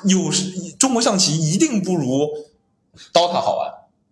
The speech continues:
就我当时的一个感受。虽然我，我，我象棋下得很好，<laughs> 但是我小时候是那个象棋的全市第一啊，但，但我就不理解这个事儿啊，我也不理解为什么有人喜欢玩斗地主，不是为什么放着好好的L O L不玩，非要打麻将，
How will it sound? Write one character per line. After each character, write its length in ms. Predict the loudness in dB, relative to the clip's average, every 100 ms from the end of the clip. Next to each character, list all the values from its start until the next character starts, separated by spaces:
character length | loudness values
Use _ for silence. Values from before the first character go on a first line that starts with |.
| _
就 100 | -2
我 100 | 0
当 140 | 0
时 100 | -2
的 60 | -2
一 60 | -2
个 60 |
感 180 | -2 -2
受。 400 | -2 -2 -4 -10
虽 140 | -2 0
然 100 | 0
我， 120 | 0
我， 340 | 0 0 0
我 80 | 2
象 180 | 2 2
棋 80 | 0
下 160 | 0
得 20 | 0
很 140 | -4
好， 160 | -6 -6
<laughs> 1500 | -4 0 2 2 2 2 2 2 2 2 2 0 0 0 -2 0
但 80 |
是 80 | 0
我 140 | 2 2
小 140 | 0
时 40 |
候 60 | 0
是 140 | 0
那 100 | 0
个 80 | 2
象 180 | 2 0
棋 160 | -2 -2
的 140 | -2 -6
全 240 | -4 -4
市 120 | -4 -8
第 100 | -14
一 100 | -16 -14 -12 -10
啊， 140 | -12 -14 _ _
但， 100 | -6
但 120 | -2 -2
我 120 | -4
就 140 | -6
不 100 | -2
理 120 | -2
解 120 | 0 -4
这 60 |
个 80 | -6
事 80 | -12
儿 60 | -20 _ _ _ _ -6
啊， 180 | -6 -4 0
我 140 | 0
也 60 | 0
不 100 | 0
理 80 |
解 100 | 0
为 80 | 0
什 60 | -2
么 80 | -2
有 80 |
人 80 | -2
喜 80 | -2
欢 100 | -2
玩 100 | 0
斗 140 | -2
地 140 | -2 -4
主， 80 | -8 _ _ -8 -4 -2
不 100 | 2
是 220 | 0 0 2
为 100 | 2
什 120 | 2
么 440 | 0 -2 -12 -20 _ -2
放 200 | 0 2
着 80 | 0
好 160 | 0
好 160 | 2 0
的 80 | 2
L 180 | 2
O 80 | 2
L 220 | 0 -2
不 80 | 0
玩， 160 | 0 0
非 120 | 0
要 60 | 0
打 120 | 0
麻 120 | -2
将， 160 | -4